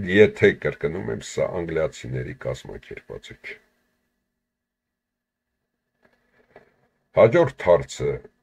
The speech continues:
իրական պատմությունը, այստեղ, ը, բերել են մայաների հարցը, ը, նաև այստեղ,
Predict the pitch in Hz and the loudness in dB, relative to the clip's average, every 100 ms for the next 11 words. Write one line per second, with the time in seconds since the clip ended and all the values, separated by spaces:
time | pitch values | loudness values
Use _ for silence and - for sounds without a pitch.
0 | _ _ _ _ _ _ _ _ _ _ | _ _ _ _ _ _ _ _ _ _
1 | _ - 98 110 110 139 135 - 92 - | _ 0 8 8 8 6 6 6 4 4
2 | 95 92 - 82 80 107 98 - - - | -2 -4 -4 -2 0 2 0 -2 -2 -2
3 | - - 92 92 85 76 85 92 110 113 | -2 -6 0 2 2 2 4 6 6 4
4 | 113 95 85 87 92 92 92 92 92 101 | 0 0 0 4 6 4 2 0 0 -2
5 | 95 87 - _ _ - - 85 87 - | -6 -8 -14 _ _ -12 0 0 0 -4
6 | - 110 101 98 - 85 80 76 76 80 | 0 2 2 -2 -8 -6 -4 -4 -6 -4
7 | 85 92 90 - - _ _ _ _ _ | -2 -2 -4 -8 -20 _ _ _ _ _
8 | _ _ - - - - 98 80 | _ _ -10 -8 -8 -2 -2 -2